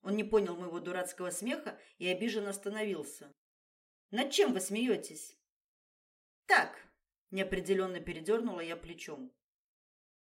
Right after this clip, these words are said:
Моя нога наткнулась на что-то мягкое. Я остановилась, нащупывая место, куда можно поставить ногу. "Чёрт!" — из моей груди вырвался возглас ужаса. "Что-то очень мягкое?"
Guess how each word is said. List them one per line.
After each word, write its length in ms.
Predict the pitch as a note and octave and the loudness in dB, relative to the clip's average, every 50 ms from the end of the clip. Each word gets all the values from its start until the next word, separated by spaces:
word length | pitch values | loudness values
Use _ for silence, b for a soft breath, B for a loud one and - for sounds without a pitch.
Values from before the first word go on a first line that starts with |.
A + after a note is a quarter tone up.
| _ _ | _ _
Моя 300 | - F3+ G3+ G#3 G3+ G3+ | -2 2 4 4 4 4
нога 280 | G#3 G#3 G3+ G3+ D#4+ | 2 0 0 0 0
наткнулась 480 | F4+ F4+ - - - A#3+ B3+ D4 C#4+ - | 0 -2 -2 -2 -2 -2 -2 -2 -2 -4
на 80 | A#3 G3+ | -6 -8
что-то 320 | - - B3 B3 - C4+ | -4 -4 -4 -4 0 2
мягкое. 560 | B3+ B3 D#3 - - - - C#3 - B3 - - _ _ _ _ _ _ _ _ _ _ _ _ | 2 2 2 -2 -6 -14 -16 -14 -14 -14 -16 -18 _ _ _ _ _ _ _ _ _ _ _ _
Я 160 | - D#3 F#3+ G#3 | -4 -2 0 0
остановилась, 760 | G3+ G#3 - B3 B3+ B3+ A#3+ G#3 F3+ D3+ C3+ B2+ - - - _ _ _ _ _ _ | 0 0 0 2 2 2 2 0 0 -2 -4 -6 -8 -12 -18 _ _ _ _ _ _
нащупывая 640 | E3 E3+ E3+ - G#3+ G#3 - F3+ E3+ E3 F3 E3+ E3+ | -10 -8 -6 -2 -2 -2 -2 -2 -6 -6 -6 -4 -4
место, 320 | G3 B3+ D#4+ - - C#4+ | -2 -4 -4 -4 -6 -6
куда 240 | - G3 E3+ F3 E3 | -6 -4 -4 -4 -4
можно 280 | E3 F3 F3 - F3 | -6 -6 -8 -10 -10
поставить 520 | D#3+ - E3 D#3 - - F#3+ G3 A3+ - - | -10 -10 -10 -10 -6 -4 -4 -4 -4 -2 -2
ногу. 440 | B3 A3 E3 D3 C#3 - - - _ _ _ _ _ _ _ _ _ _ _ _ - | -2 -2 -2 -6 -10 -12 -12 -14 _ _ _ _ _ _ _ _ _ _ _ _ -10
"Чёрт!" — 580 | - - - - - G#3+ - - - - - _ _ _ _ _ _ _ | -6 -4 0 2 2 2 2 0 -4 -12 -20 _ _ _ _ _ _ _
из 160 | - G3 F3 | -4 -2 0
моей 240 | G3+ A3 A3+ A3 A3 | 2 4 6 6 6
груди 320 | G3+ G3 G#3 G3 G#3 C#4+ | 6 4 4 2 2 0
вырвался 540 | D4+ G#3+ A#3+ B3+ B3+ B3+ C4 C#4 C4+ - B3+ | 0 2 2 2 2 2 2 0 -2 -2 -2
возглас 500 | G#3 G3 G3+ G3+ F#3+ F#3+ A#3 A#3+ B3 - | 0 2 2 2 2 0 -2 -2 -2 -4
ужаса. 560 | D#4 D#4+ A#3 F#3 F3 - - - D#3 D3 D4+ - _ _ _ _ _ _ _ _ _ _ _ _ _ _ _ | -4 -4 -4 -4 -6 -8 -8 -10 -10 -14 -16 -20 _ _ _ _ _ _ _ _ _ _ _ _ _ _ _
"Что-то 320 | - - - A#3+ A3+ A#3+ B3 | -2 0 2 2 2 2 2
очень 300 | A#3+ A#3+ - A#3 A3 A#3 | 2 2 0 2 2 4
мягкое?" 580 | A#3+ C4+ F4+ - - - G#3 - D3 C#3+ - | 4 4 2 0 -4 -6 -8 -8 -8 -10 -14